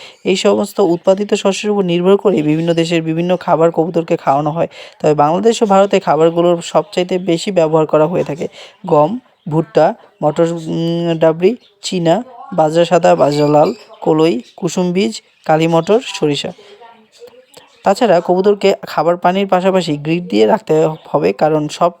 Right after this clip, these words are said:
ধরনের কবুতরই অধিকাংশ খাদ্যশস্য খোসাসহ খেয়ে ফেলে। আর এই সমস্ত খাদ্যশস্যকে হজম করার জন্য কবুতর প্রাকৃতিকভাবে, উম, পোড়ামাটি, ইটের গুঁড়া খেয়ে থাকে।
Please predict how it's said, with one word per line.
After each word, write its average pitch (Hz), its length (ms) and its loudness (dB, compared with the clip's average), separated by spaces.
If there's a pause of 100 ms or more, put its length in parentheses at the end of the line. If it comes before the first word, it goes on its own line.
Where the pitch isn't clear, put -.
(200)
ধরনের 190 320 0 (140)
কবুতরই 180 440 0
অধিকাংশ 185 420 -4
খাদ্যশস্য 170 600 -2
খোসাসহ 180 420 -4
খেয়ে 202 220 -4
ফেলে। 151 240 -2 (420)
আর 147 160 2
এই 180 220 0
সমস্ত 208 480 0 (240)
খাদ্যশস্যকে 185 640 -2
হজম 160 320 0
করার 175 180 2
জন্য 196 200 -4
কবুতর 170 300 0
প্রাকৃতিকভাবে, 185 800 0
উম, 175 300 -2
পোড়ামাটি, 185 640 0
ইটের 165 300 -2
গুঁড়া 185 260 2 (320)
খেয়ে 175 180 2
থাকে। 156 260 -6